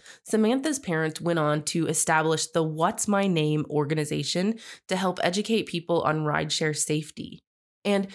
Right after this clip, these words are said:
something I absolutely love is that in May twenty nineteen, the University of South Carolina awarded Samantha a posthumous degree at the commencement ceremony, which Samantha would have been attending as a graduate.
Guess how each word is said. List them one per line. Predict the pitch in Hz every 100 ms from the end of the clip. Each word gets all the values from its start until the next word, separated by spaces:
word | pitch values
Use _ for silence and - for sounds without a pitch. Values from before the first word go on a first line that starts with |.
| -
something | - 240 247 285 -
I | 214 - -
absolutely | 175 190 - 214 185 185 - 175
love | 165 151 151 151 160 180 - - _
is | 202 180
that | 196 185 -
in | 196 196
May | 190 226
twenty | 240 190 196
nineteen, | 196 180 185 156 147 147 151 _ _
the | -
University | 202 220 208 196 196 196
of | 165
South | - 160 170 -
Carolina | 180 165 165 180 151 151 -
awarded | 160 160 170 170
Samantha | - 156 147 143 156 -
a | 165
posthumous | - - 175 - - 214 208 -
degree | 202 151 156 147 147
at | 156
the | 170
commencement | - 160 151 - -
ceremony, | - 147 135 139 139 147 147 - - _
which | 165 196 262 - - - -
Samantha | 254 226 185 185 175
would | 165
have | 175 156
been | 151 156
attending | 147 151 139 135 -
as | 135 156
a |
graduate. | 151 147 151 - - - -